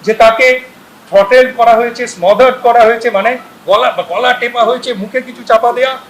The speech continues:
রেপ করা হয়েছে, পেলভিক বোন ফ্র্যাকচার, সেটা একজনের পক্ষে করা অসম্ভব।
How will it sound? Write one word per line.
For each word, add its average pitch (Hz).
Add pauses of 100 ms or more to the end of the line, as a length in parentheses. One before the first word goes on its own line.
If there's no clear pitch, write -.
(220)
রেপ 233
করা 247
হয়েছে, 254
পেলভিক 233
বোন 247
ফ্র্যাকচার, 262 (420)
সেটা 214
একজনের 220
পক্ষে 254
করা 220
অসম্ভব। 202